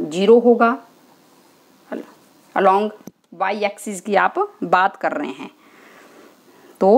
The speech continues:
U zero होगा, तो S is equal to half A T square। और यहाँ से जो value आएगी,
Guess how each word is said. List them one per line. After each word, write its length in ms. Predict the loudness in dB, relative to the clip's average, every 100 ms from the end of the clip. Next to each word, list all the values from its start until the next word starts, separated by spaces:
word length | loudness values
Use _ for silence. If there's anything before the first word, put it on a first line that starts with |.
| 4
U 380 | 2 2 0 0 -6 -8
zero 340 | -6 -2 0 0
होगा, 240 | -2 -4 -8 -14 -6 -4
तो 140 | -2 0
S 280 | -2 -2 -4
is 200 | -4 0
equal 220 | 2 2
to 140 | 2 0 0 -6 -20 -20 -20 -2
half 500 | 2 2 2 0 -6 -18 -4
A 140 | 0 0 0 -4
T 100 | -2 -2 -2 -12 -20
square। 380 | -8 -6 -6 -10 _ _ -20 -20 -20 -20 -8 0
और 180 | 0
यहाँ 260 | 2 2 2
से 140 | 2 2
जो 140 | 2
value 380 | 0 0 2 4
आएगी, 520 | 4 2 0 -4 -6